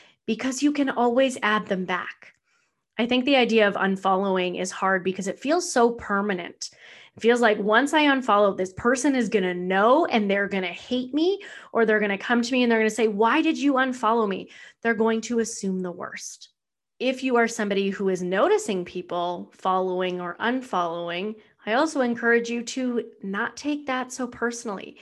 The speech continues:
Your social media is your own. You get to say and do what you want and share what you want.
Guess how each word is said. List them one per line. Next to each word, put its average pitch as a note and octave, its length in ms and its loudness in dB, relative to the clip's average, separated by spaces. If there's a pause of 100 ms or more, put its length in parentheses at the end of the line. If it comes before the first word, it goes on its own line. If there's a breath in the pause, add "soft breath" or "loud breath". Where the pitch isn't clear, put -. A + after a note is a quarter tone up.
(240 loud breath)
Your C4 140 4
social E4 380 2
media G3 320 2
is F3 120 -2
your E3+ 140 -8
own. F#3 320 -6
You A#3+ 180 -4
get D4+ 240 -4
to D4 140 -4
say G3 380 -4
and F#3 180 -4
do F3+ 180 -4
what F3+ 180 -8
you F3+ 160 -6
want E3+ 400 -10
and G3+ 160 -6
share F3 300 -6
what F3 160 -6
you F3 120 -8
want. E3+ 300 -10